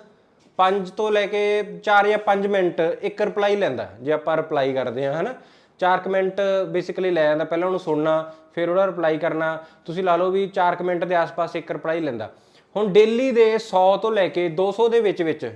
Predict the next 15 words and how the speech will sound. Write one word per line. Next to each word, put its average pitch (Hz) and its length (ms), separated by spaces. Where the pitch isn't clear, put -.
like 190 460
basically 190 440
ਵੈਸੇ 180 240
ਤਾਂ 190 160
ਇੱਕ 185 120
ਸੌ 185 120
ਤੀਹ 196 320
ਜਾਂ 202 120
ਇੱਕ 180 100
ਸੌ 196 100
ਚਾਲੀ 175 300
ਕੁ 175 100
ਫਿਗਰ 175 260
ਰਹਿੰਦਾ 151 280
ਹੈਗਾ, 175 260